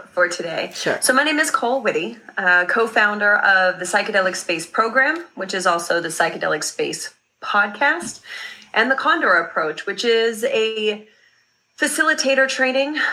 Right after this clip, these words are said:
Speaker 1: for integration coaches, which can be therapists, which can be life coaches, physicians, ketamine clinicians. And it, to get into the whole story would be an episode in itself. So I'm going to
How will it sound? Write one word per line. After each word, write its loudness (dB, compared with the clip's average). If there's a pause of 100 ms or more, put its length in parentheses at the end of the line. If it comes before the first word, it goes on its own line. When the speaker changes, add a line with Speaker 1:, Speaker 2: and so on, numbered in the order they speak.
(120)
Speaker 1:
for 2
integration -2
coaches, -2
which -6
can -8
be -4
therapists, 0
which -4
can -8
be -6
life 0
coaches, -2
physicians, -2
ketamine -2
clinicians. -4 (640)
And 2 (160)
it, -2 (300)
to -2
get -2
into -2
the 4
whole 0
story 2
would -2
be 0
an 0
episode 0
in -2
itself. -2
So -2
I'm 0
going -4
to -4